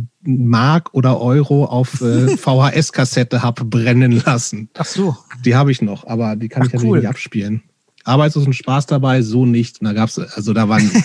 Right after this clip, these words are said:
Speaker 2: <laughs>
Speaker 1: da war der Christo auf jeden Fall dabei.
Speaker 2: Genau, und
Speaker 1: Aber ich hab
Speaker 2: Christo
Speaker 1: mich nicht geoutet ihm gegenüber.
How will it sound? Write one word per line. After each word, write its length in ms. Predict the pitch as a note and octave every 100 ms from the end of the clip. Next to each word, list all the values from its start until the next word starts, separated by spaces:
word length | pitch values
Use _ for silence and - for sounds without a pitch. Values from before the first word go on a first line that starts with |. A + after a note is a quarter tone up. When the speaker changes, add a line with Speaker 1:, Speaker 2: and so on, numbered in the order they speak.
| D#4 -
Speaker 2:
<laughs> 280 | A3 - D#3+
Speaker 1:
da 100 | D3
war 60 |
der 100 | D#3
Christo 320 | - F3+ F#3
auf 80 | D#3
jeden 140 | D3 C3
Fall 160 | B2+
dabei. 440 | A#2 G#2+ G#2+ F#2+ F#2+ _ _ - - - -
Speaker 2:
Genau, 400 | G3 F#3+ D3 D3
und 320 | E3 E3 -
Speaker 1:
Aber 120 | C3
ich 80 | C3+
hab 80 | D#3
Speaker 2:
Christo 80 | E3+
Speaker 1:
mich 60 |
nicht 140 | F3 -
geoutet 380 | D3 D#3+ C3
ihm 140 | G#2+ A2+
gegenüber. 520 | A2 G2 G2 G#2